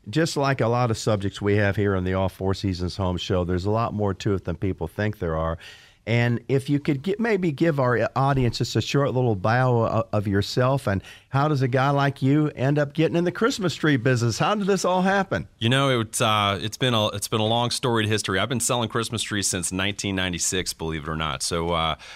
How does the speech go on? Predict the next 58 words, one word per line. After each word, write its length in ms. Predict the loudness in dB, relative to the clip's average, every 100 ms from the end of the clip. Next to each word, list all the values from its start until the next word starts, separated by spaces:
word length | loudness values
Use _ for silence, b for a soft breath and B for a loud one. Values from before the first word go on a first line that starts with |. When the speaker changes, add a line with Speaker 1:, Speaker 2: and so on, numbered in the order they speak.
| B
Speaker 2:
that 160 | -6 -2
dates 240 | -2 0
myself 360 | -2 0 0 -2
a 40 |
little 200 | -2 -2
bit. 220 | 0 0
I'm, 280 | 2 0 0
uh, 40 | -2
almost 420 | -2 -2 -4 -2
embarrassed 440 | -2 0 0 -2
to 80 | -2
admit 240 | 0 0
how 100 | 0
long 220 | -2 -2 -2
I've 120 | -4
been 120 | -2
doing 200 | -2 -2
it. 140 | -4 -4
But, 280 | -4 -2
uh, 240 | -2 0 -2 B B
since 180 | -4 -2
ninety-six, 420 | 0 0 0 0 -2
I've 80 |
been 160 | 0 0
selling 260 | 0 0 -2
Christmas 320 | -2 -4 -4
trees. 340 | -2 -2 0
I, 160 | 0 0
I 100 | -2
got 220 | -2 -2
serious 340 | 0 0 0 -2
about 240 | -2 0
it 60 | -2
in 80 | -2
two 180 | -4
thousand 380 | -2 -2 -2 -4
six 260 | -2 -4 -2
when 100 | -4
I 40 |
started, 400 | -2 -2 -2 -4 B B B
uh, 280 | -2 0 0
branding 460 | 0 0 0 2 2
it 140 | 2
as 200 | 2 -2
Tradition 460 | -2 -2 -2 -2 -2
Trees. 380 | -2 -2 -2 -4
But 100 | -4
we've 160 | -2
been 100 | -2
around 300 | 0 0 0
since 240 | -2 -4 -4
two 160 | -4
thousand 320 | 0 -2 0
six. 340 | -2 -2 -2 -2
We 80 | -2
usually 240 | -2 -4
pop 320 | -2 -4 0
up, 240 | -2 -2